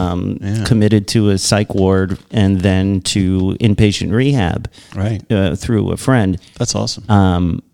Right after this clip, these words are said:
Speaker 1: and I sort of hel-, I helped, you know, point in the right direction. And, you know, I signed over, uh, my copy of Just for Today, since we haven't been using it to write the book we're supposed to write. But, uh, and he's going into inpatient, and also the friend,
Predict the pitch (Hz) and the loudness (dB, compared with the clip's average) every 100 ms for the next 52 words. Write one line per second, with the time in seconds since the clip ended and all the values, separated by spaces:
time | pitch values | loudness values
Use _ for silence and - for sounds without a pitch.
0 | - 101 98 - 98 90 82 - 95 - | -2 2 2 2 0 0 -2 -2 -2 0
1 | 98 85 95 90 - 104 92 - 104 90 | -2 -2 -2 -2 -2 -4 -4 -2 -2 0
2 | 90 90 - 117 135 - 117 110 104 90 | -2 -4 -2 0 0 0 0 0 0 -2
3 | 92 85 - - _ 127 110 95 98 - | -2 -6 -12 -20 _ -2 0 2 0 0
4 | 107 101 101 95 95 95 92 - - 92 | 0 0 2 0 0 -2 -2 -6 -6 -6
5 | 82 101 92 - 90 - 98 - 90 87 | -4 -4 -2 -2 -2 -2 -4 -2 -2 -2
6 | 82 95 101 101 - 95 101 101 104 101 | -4 -4 -2 -2 -2 -4 0 2 2 0
7 | 101 - - 101 - 104 90 85 85 85 | -2 -6 -8 -8 -4 -2 -2 -2 -2 0
8 | 92 92 90 - 85 82 - 98 - 170 | 0 0 -2 -2 -4 -4 -4 -4 0 0
9 | - 139 127 131 120 117 - - - _ | 0 0 0 0 0 0 -4 -14 -20 _
10 | 127 135 127 127 113 107 - 123 127 113 | 2 2 2 2 2 2 4 4 4 2
11 | 120 123 117 - - 113 - 110 - 98 | 2 2 0 -2 -2 -2 0 -2 -2 -4
12 | - 117 - 113 113 - 120 104 104 - | -2 -4 0 0 0 0 0 0 -2 -8
13 | _ - - 156 139 127 123 | _ -14 -4 0 2 2 0